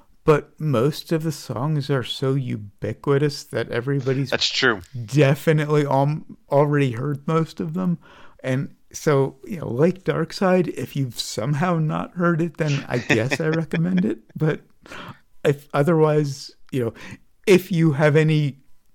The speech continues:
Speaker 1: understanding, any familiarity with classic rock, you know most of this, so you know if it's for you.
Speaker 2: And,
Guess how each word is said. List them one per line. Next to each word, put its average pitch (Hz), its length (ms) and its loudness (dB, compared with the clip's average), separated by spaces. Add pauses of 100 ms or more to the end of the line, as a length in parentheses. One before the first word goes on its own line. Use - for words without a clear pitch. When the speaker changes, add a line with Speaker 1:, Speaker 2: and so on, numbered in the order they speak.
(260)
Speaker 1:
understanding, 147 760 2
any 143 140 2
familiarity 139 720 0
with 120 220 -2
classic 131 420 -6
rock, 127 320 -2 (280)
you 151 120 0
know 139 220 2
most 139 300 0
of 123 80 -10
this, 127 200 0
so - 80 -6
you 127 280 -4
know 131 280 0
if 127 160 -4
it's 123 220 -4
for 120 180 -4
you. 117 300 -4 (1200)
Speaker 2:
And, 135 240 -2